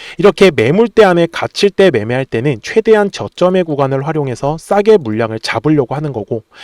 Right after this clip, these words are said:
아니면 요 매물대의 상단을 돌파할 때 이제 매매를 따라가는 선택을 하는 거죠. 지금은 대한전선이 눌림에 대한 조정을 받고 있기 때문에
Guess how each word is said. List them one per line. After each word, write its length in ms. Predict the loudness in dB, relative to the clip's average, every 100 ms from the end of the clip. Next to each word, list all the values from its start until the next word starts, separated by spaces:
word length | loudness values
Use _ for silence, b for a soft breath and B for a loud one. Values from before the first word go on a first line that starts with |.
| B B
아니면 500 | 2 4 4 4 4
요 140 | 2
매물대의 580 | 2 0 0 -2 -2 -4
상단을 600 | -4 -4 -2 0 2 0 -2
돌파할 640 | -4 -4 -6 -2 0 0
때 420 | _ 2 2 0 B B B B
이제 240 | -2 0 0
매매를 360 | -2 -2 -4
따라가는 440 | 0 2 2 0 -2
선택을 380 | -6 -6 -6
하는 160 | -6 -6
거죠. 200 | -8 -10 _ b b b
지금은 500 | -2 2 4 4 2
대한전선이 920 | 2 0 2 0 0 -4 -4 -6 -4
눌림에 400 | -2 2 4 4
대한 220 | 2 -2
조정을 400 | -4 -4 -2 -2
받고 300 | -6 -8 -6
있기 200 | -6 -6
때문에 480 | -6 -6 -6 -10 -12